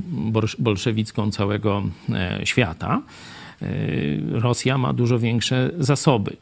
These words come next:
dużo większe terytorium, czyli to jest oczywiste, że, e, Rosja może zagrozić całemu terytorium ukraińskiemu, a Ukraińcy, przynajmniej na razie, nie mogą zagrozić, ym,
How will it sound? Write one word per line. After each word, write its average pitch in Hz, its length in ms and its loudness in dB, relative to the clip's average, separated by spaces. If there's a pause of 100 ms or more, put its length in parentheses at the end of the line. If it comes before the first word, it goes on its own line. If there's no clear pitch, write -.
(140)
dużo 107 500 0
większe 120 560 2 (120)
terytorium, 131 760 2
czyli 98 440 2 (160)
to 110 60 2
jest 110 140 0
oczywiste, 120 580 2
że, 98 160 0
e, 98 320 0 (1000)
Rosja 127 360 2
może 127 300 4
zagrozić 117 560 2
całemu 123 440 6
terytorium 147 880 2
ukraińskiemu, 170 840 2 (460)
a 175 200 2
Ukraińcy, 160 720 2
przynajmniej 104 360 0
na 113 100 4
razie, 170 340 4
nie 185 160 8
mogą 156 400 4
zagrozić, 120 720 4
ym, - 540 0